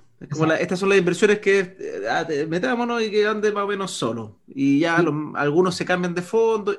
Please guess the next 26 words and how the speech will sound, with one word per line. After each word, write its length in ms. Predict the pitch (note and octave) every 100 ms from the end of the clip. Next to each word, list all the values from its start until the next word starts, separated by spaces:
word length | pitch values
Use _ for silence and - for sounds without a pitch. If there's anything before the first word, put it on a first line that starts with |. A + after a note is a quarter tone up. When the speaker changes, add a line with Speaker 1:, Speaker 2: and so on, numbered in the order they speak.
| -
Speaker 1:
¿Tú 80 |
qué, 180 | B3 G#4 -
qué 80 | F4
opinas 320 | F#4 D#4 B3
del 120 | A3+
cambio 280 | A3+ G#3+ G3
de 60 |
fondo? 560 | F3 D#3+ C3+ B2 B2+ C3 _
Sin 220 | - G#3+
entrar 240 | F3+ G3+
en 140 | G3 -
polémica, 460 | E3 F3 G3 F#3
pero 260 | D#3 D#3 E3
¿encuentras 400 | D#3+ - A3+ B3
que 120 | A3
es 120 | G#3+
sensato 840 | G#3 E3+ C#3+ - F#3 G#3 B3+ B3+ - _ _
o, 360 | _ D#3+ E3 -
o, 380 | - E3 D#3+ - _ _ _ _ _ _ _ _
o, 220 | C#3+ D3
o 300 | D3 C#3+ D3
no 120 | D3 F3
lo 80 | E3
recomiendas 460 | D3+ D#3 D3+ C#3
tanto? 360 | A#2+ G#2+ - _ _ _ _ _ _ _ -
Speaker 2:
Mira, 440 | D#3 C3+ - -